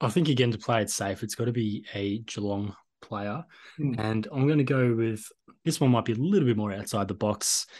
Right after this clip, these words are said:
Speaker 1: Uh, Ollie Henry. Uh, he
Speaker 2: Wow.
Speaker 1: hasn't, hasn't exactly cemented himself in the twenty-two at this stage, especially with Hawkins and Cameron to come back into the lineup, having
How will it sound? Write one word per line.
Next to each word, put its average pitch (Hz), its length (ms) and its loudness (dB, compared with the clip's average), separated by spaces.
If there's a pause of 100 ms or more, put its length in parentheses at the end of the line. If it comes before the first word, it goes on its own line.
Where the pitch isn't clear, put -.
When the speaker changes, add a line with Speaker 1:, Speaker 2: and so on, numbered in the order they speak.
(360)
Speaker 1:
Uh, 107 440 0 (100)
Ollie 160 200 2
Henry. 117 380 0 (560)
Uh, 120 300 -4
he 120 460 -2
Speaker 2:
Wow. 143 100 2
Speaker 1:
hasn't, 139 340 2 (100)
hasn't 143 220 4
exactly 117 300 0
cemented 113 360 0
himself 104 380 -4
in 110 80 -2
the 101 60 -4
twenty-two 107 480 -2
at 92 60 -10
this 110 160 -4
stage, 117 260 -2
especially 110 520 -2
with 101 260 -4 (420)
Hawkins 107 340 0
and 104 100 -6
Cameron 104 280 -2
to - 80 -10
come - 180 -2
back 104 220 -4
into 107 200 -4
the 98 80 -10
lineup, 98 420 -8
having 104 180 -8